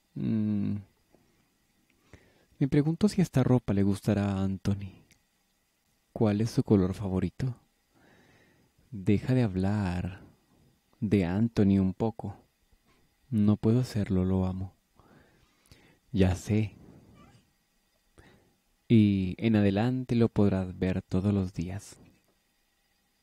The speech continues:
Bien, ya hemos comprado todo. Ah,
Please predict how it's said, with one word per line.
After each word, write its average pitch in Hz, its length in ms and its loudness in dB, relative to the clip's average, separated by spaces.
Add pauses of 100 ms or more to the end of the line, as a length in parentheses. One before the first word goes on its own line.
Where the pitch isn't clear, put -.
(400)
Bien, 98 360 -2 (760)
ya 120 200 4
hemos 135 240 -2
comprado 104 560 -2
todo. 95 340 0 (1200)
Ah, 101 440 0